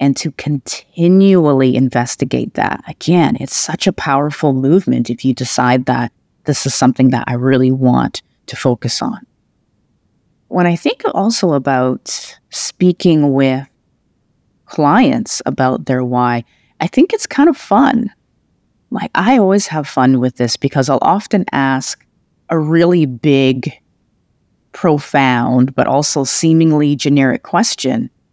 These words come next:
about a client's why. And there is almost always a long pause.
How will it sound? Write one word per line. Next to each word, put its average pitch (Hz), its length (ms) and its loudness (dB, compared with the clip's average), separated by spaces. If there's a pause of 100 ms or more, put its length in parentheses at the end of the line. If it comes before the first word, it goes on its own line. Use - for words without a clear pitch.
about 151 280 0
a 147 40 -2
client's 147 640 0
why. 123 640 -2 (640)
And 170 100 2
there 185 120 4
is 180 140 2 (120)
almost 226 760 4
always 165 600 2
a 151 80 0
long 139 760 0
pause. - 680 -4